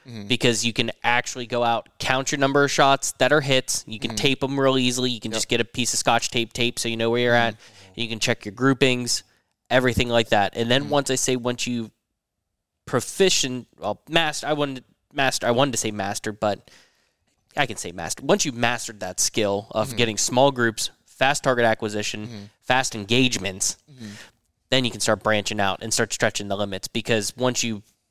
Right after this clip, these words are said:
Speaker 2: hone in that skill, it's gonna be better as you expand over distance. And that's something that I run in the issue with, is being a long-range shooter, bolt gun, I wanna grab my eleven and a half inch Geissele and go,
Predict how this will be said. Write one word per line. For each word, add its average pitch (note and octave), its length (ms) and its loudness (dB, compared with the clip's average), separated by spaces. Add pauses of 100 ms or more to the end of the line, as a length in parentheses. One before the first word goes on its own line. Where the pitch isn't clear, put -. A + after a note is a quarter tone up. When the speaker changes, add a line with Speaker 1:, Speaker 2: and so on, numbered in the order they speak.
(880)
Speaker 2:
hone C#3+ 380 2
in B2 180 2
that G#2+ 240 0
skill, G#2 540 2 (240)
it's A#2 160 -4
gonna A2 160 -4
be G#2 120 -8
better G#2 440 2 (420)
as G#2+ 220 -2
you G#2 300 -4 (180)
expand A2+ 880 -2
over G2+ 180 -4
distance. A2 420 -2
And A2+ 100 -4
that's D#3 180 2
something A#2+ 280 -4
that G#2+ 100 -6
I D3 180 2
run C3+ 220 4
in A#2 80 -4
the A2 80 -2
issue A2+ 280 -2
with, G#2+ 220 -2
is G#2+ 180 -4 (480)
being D#3 180 6
a C#3+ 40 8
long-range C3+ 420 4
shooter, B2 180 2
bolt C3 280 4
gun, A#2 240 2 (220)
I - 100 2
wanna C3 140 4
grab B2 200 4
my B2 140 4
eleven A#2 260 2
and A2 100 0
a G#2+ 40 2
half A#2 220 0
inch A2+ 160 -6
Geissele A#2+ 440 2
and A2 100 -2
go, G#2+ 200 4